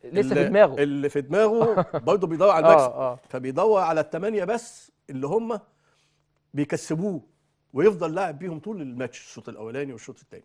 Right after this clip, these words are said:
Speaker 2: فاحنا، واحنا عاملين ايه؟ برضو الامخاخ كويسه في منطقه القاهره، الحمد لله يعني. احنا عاملين ايه؟ قلنا لا،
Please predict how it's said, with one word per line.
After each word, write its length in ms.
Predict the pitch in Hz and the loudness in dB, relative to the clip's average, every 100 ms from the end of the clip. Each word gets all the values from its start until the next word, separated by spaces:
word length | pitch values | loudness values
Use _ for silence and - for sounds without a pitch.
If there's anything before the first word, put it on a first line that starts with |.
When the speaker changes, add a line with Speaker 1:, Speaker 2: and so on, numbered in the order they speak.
| - | -16
Speaker 2:
فاحنا، 240 | 160 185 | -14 -12
واحنا 200 | 185 170 | -12 -12
عاملين 280 | 156 175 165 | -14 -14 -14
ايه؟ 180 | 143 113 _ _ _ _ _ | -16 -16 _ _ _ _ _
برضو 220 | 143 156 | -4 -4
الامخاخ 400 | 147 131 123 156 | -6 -8 -6 -8
كويسه 360 | - 143 156 117 | -6 -6 -6 -10
في 60 | |
منطقه 280 | 110 127 127 | -10 -10 -12
القاهره، 260 | 117 107 101 | -12 -12 -12
الحمد 320 | - 147 131 | -6 -6 -4
لله 160 | 131 135 | -4 -4
يعني. 220 | 107 82 _ _ _ _ _ _ _ _ _ 123 | -6 -10 _ _ _ _ _ _ _ _ _ -8
احنا 140 | 139 | -6
عاملين 260 | 143 170 175 | -4 -6 -6
ايه؟ 180 | 151 | -6
قلنا 200 | 175 190 170 | -4 -2 0
لا، 280 | 170 - | 0 -4